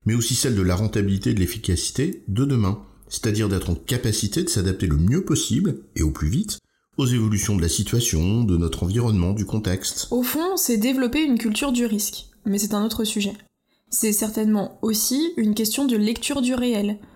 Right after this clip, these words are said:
Speaker 2: de capacité de discernement, donc d'esprit critique. Mais là encore, c'est un autre sujet. Et enfin,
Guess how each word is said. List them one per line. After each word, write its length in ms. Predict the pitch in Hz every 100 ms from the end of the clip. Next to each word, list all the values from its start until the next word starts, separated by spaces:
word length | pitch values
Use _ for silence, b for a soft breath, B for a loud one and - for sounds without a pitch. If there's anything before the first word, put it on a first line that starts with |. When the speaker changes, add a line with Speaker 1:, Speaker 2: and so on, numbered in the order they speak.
| B
Speaker 2:
de 140 | 196 202
capacité 560 | 220 220 220 214 233
de 80 | 202
discernement, 760 | 208 233 247 247 262 233 233
donc 360 | 220 233 277 - -
d'esprit 400 | 202 233 226 262
critique. 540 | 247 240 - 196 - - -
Mais 180 | 208
là 100 | 202
encore, 340 | 226 202 220 247
c'est 160 | -
un 80 | 202
autre 220 | 208 -
sujet. 360 | 208 - 208 208 - _ _ _ _ _ -
Et 120 | 226
enfin, 380 | 208 208 285